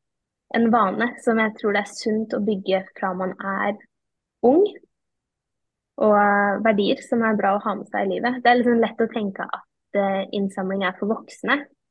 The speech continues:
eh, og at, eh, det kan man vente med til man har liksom, eh, fast inntekt og litt mer å rutte med, men jeg tror ikke det blir noe enklere å dele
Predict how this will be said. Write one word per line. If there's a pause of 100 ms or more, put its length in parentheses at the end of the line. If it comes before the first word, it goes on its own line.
(720)
eh,
og
at,
eh,
det
kan
man
vente
med
til
man
har
liksom,
eh,
fast
inntekt
og (640)
litt
mer
å
rutte
med,
men
jeg
tror
ikke
det
blir
noe
enklere (720)
å
dele